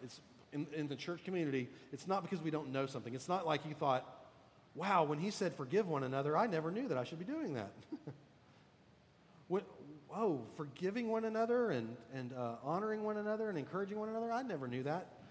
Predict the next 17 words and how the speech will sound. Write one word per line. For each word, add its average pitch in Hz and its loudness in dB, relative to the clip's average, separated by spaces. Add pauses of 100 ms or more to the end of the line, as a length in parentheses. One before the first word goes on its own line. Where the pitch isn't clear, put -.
(140)
It's 147 -6
not 214 6
the 220 2
knowing 220 4
that's 180 -4
the 175 -4
hard 233 0
part, 127 -2
it's - -14
the 160 -4
doing. 185 -2 (680)
And 156 0
a 156 0
couple 202 -2
of 170 -2
weeks 214 -4
ago, 170 2